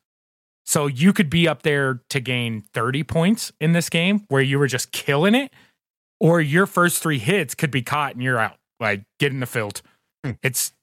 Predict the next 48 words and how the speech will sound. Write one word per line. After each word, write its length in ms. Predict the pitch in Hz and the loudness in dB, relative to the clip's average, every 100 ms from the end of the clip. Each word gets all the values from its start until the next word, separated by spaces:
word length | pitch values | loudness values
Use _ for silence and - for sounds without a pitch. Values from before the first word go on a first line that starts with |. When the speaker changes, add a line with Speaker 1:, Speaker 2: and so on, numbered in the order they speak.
| - | -12
Speaker 1:
twelve 400 | - 147 147 143 | 0 2 2 0
or 80 | 139 | -2
fifteen 420 | - 147 - 139 | -2 -4 -2 -2
people 320 | 139 123 120 | -2 -2 -2
before 300 | 113 107 117 | -4 -2 -2
you 60 | 110 | 0
get 140 | 117 | -4
to 80 | 104 | -6
play 220 | 117 110 | -4 -4
again. 300 | 98 95 92 _ _ _ - | -6 -12 -14 _ _ _ -4
And 140 | 147 | -2
it 40 | |
was 180 | 160 165 | 0 0
one 100 | 185 | 2
of 80 | 180 | 4
those 140 | 151 | 2
games 260 | 185 202 151 | 2 0 0
that 100 | 131 | 0
we 60 | 135 | -2
didn't 140 | 123 | -4
play 260 | - 135 147 | -4 0 0
a 80 | 113 | -2
lot, 440 | 104 104 147 - _ _ _ _ - | -6 -2 -2 -4 _ _ _ _ -2
but 100 | 143 | 0
when 140 | 139 | 2
Speaker 2:
Yeah. 60 | 131 | 0
Speaker 1:
we 60 | 117 | 0
got 240 | 143 151 | 0 -2
to 60 | 135 | -6
play 240 | - 131 | -2 0
it, 40 | 117 | 0
it 40 | 107 | -4
was, 160 | 104 | -4
like, 200 | 113 - | -6 -2
the 100 | 131 | -2
most 400 | 123 123 120 - | 2 2 2 -2
fun 420 | - - 131 123 | -4 -2 0 0
thing 460 | - 123 113 98 95 _ _ _ _ _ - | -2 -2 -2 -6 -12 _ _ _ _ _ -6
because 300 | 131 156 139 | -2 -2 -2
it 80 | 139 | -2
was 160 | 131 | 0
still 220 | - 185 147 | 0 0 0
baseball 720 | 147 220 - - 107 110 - _ _ _ - | 0 0 -2 -6 -8 -8 -12 _ _ _ 0
and 100 | 143 | 2
you 80 | 135 | 2
got 180 | 151 147 | 0 -2
to 60 | 131 | -6
practice, 920 | - - 170 262 - 110 104 123 - | -10 -2 -2 -2 -8 -12 -10 -12 -14